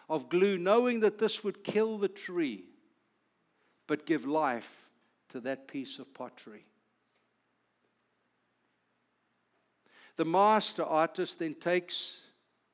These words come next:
that collection of broken pieces, the adhesive, and he sprinkles generously.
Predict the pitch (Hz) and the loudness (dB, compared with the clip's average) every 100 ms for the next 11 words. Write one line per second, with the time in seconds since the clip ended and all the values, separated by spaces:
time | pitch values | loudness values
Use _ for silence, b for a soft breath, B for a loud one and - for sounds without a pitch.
0 | _ _ _ _ 110 139 143 - - - | _ _ _ _ -2 0 0 -4 -20 -20
1 | _ _ _ _ _ _ _ _ _ _ | _ _ _ _ _ _ _ _ _ _
2 | _ - 139 156 151 - 165 - 151 147 | _ -4 0 0 -4 -8 -8 -6 -6 -6
3 | 156 151 139 120 - 123 110 120 143 139 | -10 -14 -12 -12 -12 -16 -14 -6 -4 -4
4 | 113 175 185 - 127 127 - B B B | -6 -10 -8 -10 -12 -14 -18 B B B
5 | B B - 147 123 160 156 - - - | B B -8 -8 -4 -4 -4 -6 -10 -8
6 | 185 180 - 139 113 - - - 160 170 | -8 -8 -8 -12 -12 -14 -12 -8 -6 -6
7 | 156 113 - - 98 82 | -6 -8 -12 -16 -16 -18